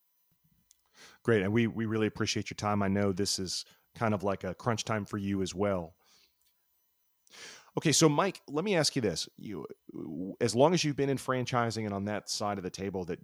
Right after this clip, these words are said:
that you're involved with, what are you seeing right now in the industry? What are you seeing kind of as, as short term? What are you seeing as kind of middle term needs of franchisees? W-,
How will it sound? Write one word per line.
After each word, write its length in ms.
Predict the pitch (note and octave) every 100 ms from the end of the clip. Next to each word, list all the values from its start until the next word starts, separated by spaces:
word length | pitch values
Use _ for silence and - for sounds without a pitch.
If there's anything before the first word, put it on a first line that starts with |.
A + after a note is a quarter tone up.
| -
that 180 | F#2+
you're 100 | G2
involved 400 | F#2+ E2+ G2 G2+
with, 160 | F#2 D#2 - - -
what 260 | G2 A2+ D#3
are 40 |
you 200 | G#3+ E3
seeing 440 | C3+ - C#3+ B2+
right 160 | G#2+ F2+
now 200 | G2+ G2+
in 60 | F#2
the 140 | F2+
industry? 340 | F#2 E2+ -
What 180 | D#2 G#2
are 40 | C#3
you 80 |
seeing 280 | C3 C#3 B2
kind 220 | A2+ A2
of 80 | G2+
as, 220 | G2 F2 -
as 220 | F2 - -
short 400 | - D#3+ F3 -
term? 420 | C#3+ C#3+ C#3 C#3 - - _
What 100 | G#2+
are 20 | A#2
you 60 |
seeing 240 | G#2 A#2+ G2+
as 100 | -
kind 160 | A2
of 100 | E2+
middle 280 | F#2+ A#2 B2
term 580 | - A#2+ A#2 A2+ A2 G2
needs 300 | A#2 B2 A2+
of 80 | -
franchisees? 760 | A2+ G#2+ A2 G#2 F#2+ G2+ G2 -
W-, 400 | E2+ E2 D2